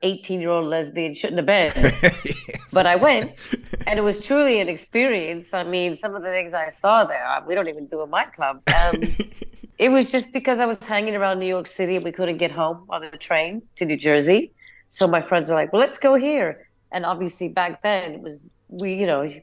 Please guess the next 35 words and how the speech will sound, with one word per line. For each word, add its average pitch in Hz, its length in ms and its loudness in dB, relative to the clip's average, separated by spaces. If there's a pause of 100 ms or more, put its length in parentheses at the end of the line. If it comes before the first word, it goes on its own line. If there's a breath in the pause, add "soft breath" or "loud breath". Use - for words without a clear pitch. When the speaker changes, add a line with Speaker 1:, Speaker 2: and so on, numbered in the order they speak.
(280)
Speaker 1:
we 165 100 2
went, 185 260 6
it - 540 -4
was 170 120 -2
in 175 60 -4
the 180 60 2
leather, 165 240 2
it 165 180 0
was 165 160 -2
in 165 140 -2
the, 156 420 -6 (680)
the 190 60 4
meat 208 380 6
district 165 440 -2
in 156 100 -2
Manhattan. 160 640 0 (480)
And, 151 360 0
uh, 151 260 2
yeah, 165 280 -4 (260 loud breath)
but 196 120 4
I 202 140 4
didn't 247 320 4
use 226 280 4
that 180 120 2
as 165 160 0
a 170 60 -6
springboard 160 720 -2
into 151 220 -8
what 156 220 0
I, 151 360 -8 (400)
you 170 140 -2
know, 147 120 2
into 156 220 -2
my 147 180 0
fetish. 147 580 -4